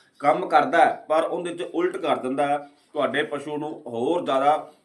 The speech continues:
ਨੁਕਸਾਨ ਕਰ ਦਿੰਦਾ, ਆਫ ਫੀਡ ਕਰ ਦਿੰਦਾ। ਮੈਂ ਬੜੀ ਵਾਰੀ ਵੇਖਿਆ। ਹੁਣ ਮੈਨੂੰ ਫਿਰ ਉਹ ਗੱਲ, ਮੈਂ ਉਹ ਗੱਲ ਨੂੰ ਦੁਹਰਾਉਣਾ ਨਹੀਂ ਚਾਹੁੰਦਾ।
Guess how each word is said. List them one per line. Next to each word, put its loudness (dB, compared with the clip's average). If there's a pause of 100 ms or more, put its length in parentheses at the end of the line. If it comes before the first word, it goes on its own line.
(120)
ਨੁਕਸਾਨ -4
ਕਰ -2
ਦਿੰਦਾ, 0
ਆਫ 2
ਫੀਡ -8
ਕਰ -2
ਦਿੰਦਾ। 0
ਮੈਂ -4
ਬੜੀ -2
ਵਾਰੀ -4
ਵੇਖਿਆ। -2 (880)
ਹੁਣ -4
ਮੈਨੂੰ -6
ਫਿਰ -4
ਉਹ -2
ਗੱਲ, 0
ਮੈਂ -4 (100)
ਉਹ -6
ਗੱਲ 0
ਨੂੰ -4
ਦੁਹਰਾਉਣਾ -4
ਨਹੀਂ -2
ਚਾਹੁੰਦਾ। -4